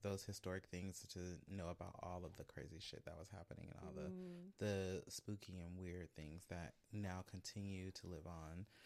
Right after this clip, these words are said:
Speaker 2: Yeah.
Speaker 1: No wonder, like, you know, people, those spirits are still, like, um, they're still lingering, still, you know,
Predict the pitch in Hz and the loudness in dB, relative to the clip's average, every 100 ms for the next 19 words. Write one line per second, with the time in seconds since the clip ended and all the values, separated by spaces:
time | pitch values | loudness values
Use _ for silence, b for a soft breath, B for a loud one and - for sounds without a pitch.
0 | B 220 220 113 110 113 113 113 110 107 | B -2 4 6 8 8 8 8 8 8
1 | 107 120 110 98 - 110 101 98 101 101 | 6 6 4 4 2 2 2 4 6 8
2 | 101 101 98 - 107 107 104 - 113 110 | 6 4 -2 -10 2 4 4 2 6 10
3 | 107 95 107 - - - 110 107 107 104 | 10 10 10 10 6 6 10 12 12 12
4 | 101 98 98 - B B B B B - | 10 8 4 0 B B B B B 4
5 | 110 101 92 90 76 65 - 110 - 120 | 8 10 8 4 0 -4 6 6 8 10
6 | 113 110 110 110 107 104 107 107 101 - | 10 10 10 10 10 10 10 8 4 4
7 | 107 104 104 104 101 98 107 92 85 | 8 10 10 8 6 6 4 4 0